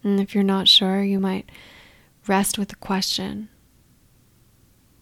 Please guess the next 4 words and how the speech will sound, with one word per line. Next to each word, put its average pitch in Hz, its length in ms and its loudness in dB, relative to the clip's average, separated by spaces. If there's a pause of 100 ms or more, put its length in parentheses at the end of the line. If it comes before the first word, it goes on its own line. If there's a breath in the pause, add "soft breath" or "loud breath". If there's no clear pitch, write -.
(2250)
Sometimes 190 720 -2
answers 190 480 -2
come 196 200 -4
slowly. 190 640 -4